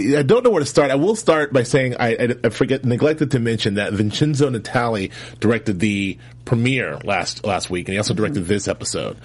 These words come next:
Speaker 1: And I wanted to just say, and I, I talked about his work and how amazing he was in that episode, but he,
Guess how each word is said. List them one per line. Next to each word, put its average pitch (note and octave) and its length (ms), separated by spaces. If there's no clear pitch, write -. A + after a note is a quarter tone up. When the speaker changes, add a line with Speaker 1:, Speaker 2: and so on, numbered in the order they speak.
Speaker 1:
And A#2 80
I - 20
wanted C3 380
to B2 100
just A2 240
say, G#2 340
and G2 140
I, F#2+ 40
I G2+ 140
talked A2 220
about G2+ 100
his G2+ 160
work G2 300
and G2 80
how F2 120
amazing F#2+ 440
he F#2+ 60
was F#2 280
in F2+ 60
that F2 100
episode, F#2 360
but F#2+ 160
he, F3 440